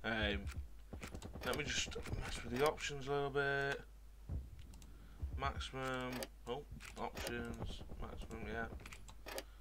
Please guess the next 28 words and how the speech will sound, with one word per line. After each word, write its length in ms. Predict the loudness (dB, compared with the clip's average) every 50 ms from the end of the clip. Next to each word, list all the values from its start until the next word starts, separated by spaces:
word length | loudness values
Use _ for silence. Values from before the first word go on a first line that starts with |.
| -2 2 6
Okay, 360 | 6 6 8 10 10 10 10 10
so 160 | 8 4 4
we're 120 | 4 4 4
gonna 280 | 6 6 6 6 6 4 -2 -10 -12 -12 -14 -14 -14 -14 -14 -10 -4 2
go 100 | 2 2
to 100 | 2 4
the 60 | 8
garage. 180 | 12 12 12 12
That's 200 | 10 4 2 -2
the 40 |
first 240 | 4 6 6 6 6
time 120 | 6 2 2
I 20 |
played 260 | 6 8 8 8 8
this, 140 | 6 -2 -2
so 300 | 2 4 4 4 4 2 -2 -8 -12 -12 -14 -14 -14 -14 -14 -14 -14 -14 -14 -12 -12 -12 -12 -12 -12 -12 -12 -10 -4 -2
I 40 |
don't 120 | -2 -2 -2 -2 2
really 300 | 6 8 10 10 10 6
know 240 | 4 2 2 2 0 -2 -6 -10 -10 -10 -10 -10 -8 -4
what 200 | 0 2 2 4
I'm 140 | 4 2 2
doing. 260 | 2 2 2 2 0 -2 -8 -10 -8
So, 440 | -2 2 6 6 6 6 4 2 0 -6 -12 -14 -14 -12 -12 -12 -12 -10 -10 -10 -10 -10 -12 -10 -4 2
welcome 200 | 4 4 4 4
to 80 | -2 -2
the 80 | -4 4
garage. 840 | 10 10 12 12 12 12 12 12 12 10 8 6 2 0 0 0